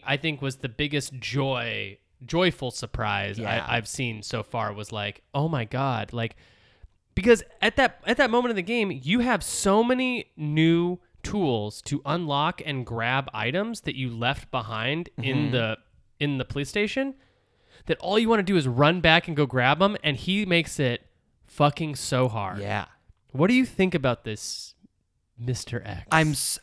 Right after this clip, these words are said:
Speaker 2: I'm, we were just talking while we, you and I played through Resident Evil one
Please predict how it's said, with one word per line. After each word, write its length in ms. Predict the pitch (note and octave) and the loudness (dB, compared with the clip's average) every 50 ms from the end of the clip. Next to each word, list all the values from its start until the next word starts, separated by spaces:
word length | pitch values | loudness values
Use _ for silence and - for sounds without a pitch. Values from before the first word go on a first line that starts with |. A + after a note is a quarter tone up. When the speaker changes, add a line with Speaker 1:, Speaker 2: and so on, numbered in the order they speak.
| _ - | _ 2
Speaker 2:
I'm, 400 | E3+ F3 F3 E3+ D#3+ D#3 C#3 - _ _ _ - _ - - - - - - - | 4 4 4 4 2 -2 -4 -8 _ _ _ -20 _ -20 -20 -20 -20 -12 0 4
we 100 | G#3+ C4 | 4 6
were 120 | C#4 B3+ | 6 4
just 300 | E3 - F#3+ G3+ - - | 2 2 2 2 2 0
talking 520 | - - D#3+ E3 E3+ - - E3 D3+ C#3+ C3+ | -4 0 2 2 2 4 4 2 2 2 0
while 340 | - B2 B2+ C3 B2+ B2+ C3 | 0 4 6 6 8 6 6
we, 180 | C3 C3+ C#3 - | 4 2 0 -2
you 160 | - C#3 D#3+ E3 | -2 0 2 4
and 80 | D#3 | 4
I 60 | C#3+ | 2
played 300 | C3+ - - C#3+ C#3 B2+ | 2 0 0 0 0 0
through 300 | - C#3 C3 C3 A#2+ A2+ | 0 0 0 2 2 2
Resident 360 | G2 G#2 B2 C3 B2 B2 B2+ B2+ | 2 2 2 2 2 2 2 0
Evil 280 | A#2+ A2 A2+ A2 G#2 F#2+ | 2 2 2 2 0 0
one 560 | G2+ G#2+ A#2 B2+ B2 A2 G2 G2 F#2+ G2+ | 2 2 4 4 2 2 0 -2 -4 -6